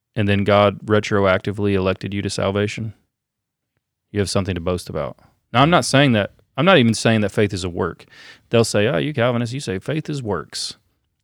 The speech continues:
I'm not even going that argument. I'm just saying there's something that you can say, "I'm here because of this." Your neighbor can't. And the other one, it's just pure grace.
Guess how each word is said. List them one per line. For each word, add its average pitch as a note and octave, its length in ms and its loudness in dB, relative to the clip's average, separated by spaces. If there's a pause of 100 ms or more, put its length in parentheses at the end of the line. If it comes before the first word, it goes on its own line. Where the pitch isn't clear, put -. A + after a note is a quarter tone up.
(120)
I'm G#2+ 80 -2
not B2 120 4
even G#2+ 120 2
going G2+ 200 2
that B2 160 4
argument. F2+ 400 0 (840)
I'm C3 120 2
just A#2+ 140 0
saying G#2+ 240 0
there's A#2+ 220 4
something C3+ 480 2
that G2 120 0
you A#2+ 200 2
can A2 160 -2
say, G2 360 0
"I'm A#2+ 200 2
here G#2+ 200 2
because G2+ 520 -2 (460)
of F#2 200 -8
this." - 500 4 (500)
Your F#2+ 120 -4
neighbor A2+ 240 4
can't. C3 360 -2 (560)
And G2 120 -2
the G2+ 100 6
other D3+ 200 6
one, G#2 300 2 (760)
it's - 280 -8
just G#2 220 -2
pure C3 220 4
grace. A2+ 540 2